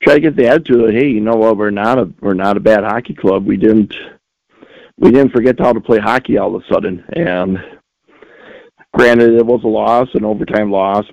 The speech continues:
but it was a, or no, it was a regulation loss on Friday,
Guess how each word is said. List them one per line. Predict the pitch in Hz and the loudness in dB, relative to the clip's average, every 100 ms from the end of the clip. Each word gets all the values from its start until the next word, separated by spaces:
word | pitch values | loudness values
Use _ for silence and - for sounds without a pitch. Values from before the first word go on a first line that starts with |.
| _ | _
but | 104 101 98 - _ _ | 0 2 0 -4 _ _
it | - | 0
was | 101 98 95 | 2 2 2
a, | 92 95 92 - _ _ _ _ _ _ _ _ - | 0 0 -2 -6 _ _ _ _ _ _ _ _ 0
or | 131 | 2
no, | 160 | 4
it | 131 | 2
was | 120 147 135 | 2 0 0
a | |
regulation | 120 123 117 117 110 101 | 0 2 0 0 -2 -8
loss | 98 - | -8 -6
on | 92 95 | -8 -8
Friday, | - 95 98 95 | -4 -4 -4 -8